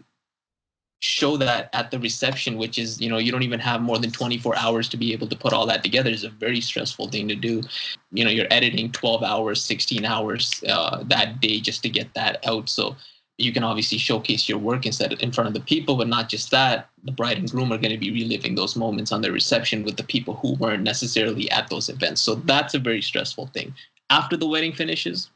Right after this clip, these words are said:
you're, uh, you're very calm, you're relieved, obviously, because you have an infinite amount of time, not infinite, but a limited amount of time to edit. Um, but it's during the wedding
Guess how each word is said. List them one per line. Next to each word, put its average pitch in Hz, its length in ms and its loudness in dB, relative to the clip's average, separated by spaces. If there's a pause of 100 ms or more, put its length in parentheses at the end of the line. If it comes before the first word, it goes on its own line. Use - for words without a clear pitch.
(160)
you're, 120 320 0 (280)
uh, 127 280 2
you're 131 220 2
very 127 360 2 (320)
calm, 135 480 2 (200)
you're 123 120 2
relieved, 117 460 2 (100)
obviously, 117 380 2
because 117 240 -2
you 113 80 0
have 110 240 0 (640)
an - 380 -4 (100)
infinite 131 480 2
amount 131 280 4
of 127 60 0
time, 135 180 2
not 117 160 2
infinite, 120 340 -2
but - 120 0
a 110 60 2
limited 123 340 2
amount 117 220 2
of 113 80 2
time 113 260 2
to 113 160 0
edit. 135 260 0 (600)
Um, - 440 0
but 131 100 6
it's - 240 0 (120)
during 127 340 4
the 113 360 0
wedding 120 400 -2